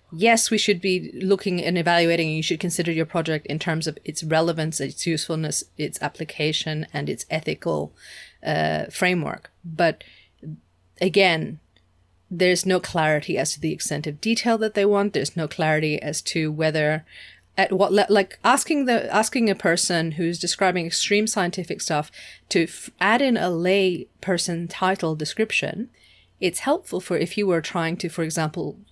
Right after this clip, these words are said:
learn how to introduce concepts to the media or whatever. But get them to do that in a,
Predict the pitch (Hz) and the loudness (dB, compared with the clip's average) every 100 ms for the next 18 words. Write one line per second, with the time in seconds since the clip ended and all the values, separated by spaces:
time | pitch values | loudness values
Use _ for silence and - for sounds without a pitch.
0 | _ - 185 175 165 175 170 156 151 160 | _ -8 -2 2 2 2 0 0 -2 -2
1 | 165 156 - 160 156 - 160 151 151 156 | -2 -2 -4 -4 -4 -4 -4 -2 0 0
2 | 147 - 147 151 156 - 240 - _ - | 0 -2 -2 0 -2 -2 -6 -8 _ -20
3 | - _ _ _ _ _ _ - 247 - | -20 _ _ _ _ _ _ -2 -2 2
4 | 240 233 262 240 185 170 180 175 170 165 | 0 0 -2 -2 -2 0 2 4 4 0
5 | 151 | -4